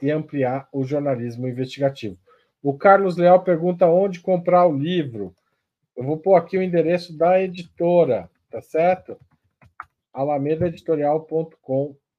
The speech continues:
ponto B R. Se você quiser comprar, compra lá, tá bom? Tem outros lugares também, mas esse eu tenho certeza que vai ter.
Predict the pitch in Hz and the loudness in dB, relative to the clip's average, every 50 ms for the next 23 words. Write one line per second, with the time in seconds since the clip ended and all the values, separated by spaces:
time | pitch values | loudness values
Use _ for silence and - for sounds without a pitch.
0 | _ - 160 165 170 180 180 170 170 - - 160 160 151 143 156 156 147 131 135 | _ -2 0 2 2 0 -2 -6 -10 -10 -10 -10 -10 -4 0 0 0 2 2 2
1 | 135 135 131 120 - - - 85 - _ _ _ _ _ _ _ _ _ _ _ | 2 2 0 -2 -6 -14 -20 -20 -20 _ _ _ _ _ _ _ _ _ _ _
2 | _ 117 113 - 139 131 131 135 139 135 135 147 143 135 143 147 147 147 147 - | _ -18 -16 -16 -16 -16 -8 -6 -6 -6 -6 -8 -10 -8 -6 -4 -6 -6 -6 -10
3 | - - 147 139 143 147 - _ 160 151 151 147 139 120 113 113 117 120 117 101 | -10 -6 -6 -6 -6 -6 -10 _ -6 -6 -4 -4 -4 -4 -4 -4 -4 -4 -6 -8
4 | - _ _ _ _ _ _ _ _ _ _ _ 113 110 113 120 147 165 170 170 | -14 _ _ _ _ _ _ _ _ _ _ _ -10 -10 -6 -2 0 0 0 -2
5 | 170 _ _ _ - _ _ _ _ _ 160 160 160 156 175 180 185 - 208 208 | -6 _ _ _ -20 _ _ _ _ _ -2 0 2 2 2 2 0 -4 -6 -6
6 | 196 175 175 170 170 165 160 _ 190 175 156 147 135 120 98 90 92 - _ 110 | 0 2 2 2 2 0 -2 _ -2 -2 -2 -2 -4 -4 -6 -10 -16 -20 _ _
7 | 110 120 120 123 120 113 117 123 131 135 135 - - - 160 160 - _ _ _ | -12 -8 -8 -8 -8 -8 -8 -8 -6 -8 -8 -10 -12 -12 -12 -12 -14 _ _ _
8 | _ _ _ _ _ _ - 135 131 131 - 139 139 139 - 165 165 165 160 - | _ _ _ _ _ _ -8 -8 -6 -4 -4 -6 -6 -2 -2 -2 -2 -2 -2 -6
9 | 127 127 127 127 147 139 139 - 139 131 131 143 139 143 139 139 _ _ - 90 | -8 -6 -6 -8 -10 -10 -10 -10 -10 -6 -2 -2 -2 -2 -2 -8 _ _ -16 -16
10 | 85 | -16